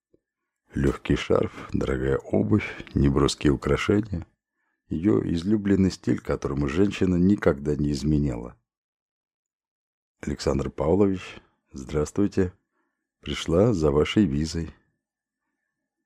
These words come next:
Мягкой и уверенной походкой она подошла к его столу по длинной красной дорожке.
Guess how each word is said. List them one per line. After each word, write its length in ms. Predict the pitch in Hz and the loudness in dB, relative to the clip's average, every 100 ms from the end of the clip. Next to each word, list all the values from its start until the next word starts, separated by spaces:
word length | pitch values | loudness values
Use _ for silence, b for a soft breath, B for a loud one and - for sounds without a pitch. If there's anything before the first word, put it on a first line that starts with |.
| _ - | _ -4
Мягкой 540 | 76 90 - - 87 | 0 0 -2 0 0
и 120 | 69 | 2
уверенной 560 | 69 69 71 65 64 64 | 2 4 4 2 2 0
походкой 600 | - 60 - - - 76 | -2 -4 -4 -2 2 4
она 120 | 69 | 4
подошла 480 | 71 67 - - 71 | 0 0 0 2 0
к 120 | - | 2
его 180 | 71 67 | 0 0
столу 400 | - 69 76 98 | 0 0 2 2
по 160 | - | 0
длинной 400 | - 76 82 76 | 0 2 4 4
красной 440 | - - 64 - 64 | 2 -2 -2 -2 -2
дорожке. 600 | 67 - - - - | 0 0 -2 -8 -12